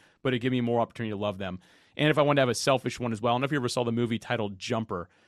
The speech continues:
but basically someone could just spawn anywhere at any point if they'd been there, if, if they'd seen a picture of it.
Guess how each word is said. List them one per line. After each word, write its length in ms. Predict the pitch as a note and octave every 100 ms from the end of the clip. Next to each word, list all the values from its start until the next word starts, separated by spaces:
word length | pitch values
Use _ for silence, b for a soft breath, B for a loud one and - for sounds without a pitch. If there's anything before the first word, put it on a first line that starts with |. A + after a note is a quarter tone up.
| _ -
but 100 | A2+
basically 480 | C3 B2+ A#2 B2
someone 260 | A#2 C3 A#2+
could 140 | C3
just 160 | A#2+ A2
spawn 340 | - A#2+ A2+ A2
anywhere 280 | A2 A#2 A2
at 60 |
any 100 | A2+
point 240 | G#2+ A#2 A#2+
if 60 |
they'd 220 | A#2 A2
been 160 | G2+ A2
there, 200 | B2 B2 B2+
if, 140 | A2+
if 80 | A2
they'd 120 | G#2+
seen 180 | - A#2
a 40 |
picture 300 | - G#2+ -
of 100 | C3+
it. 140 | D3+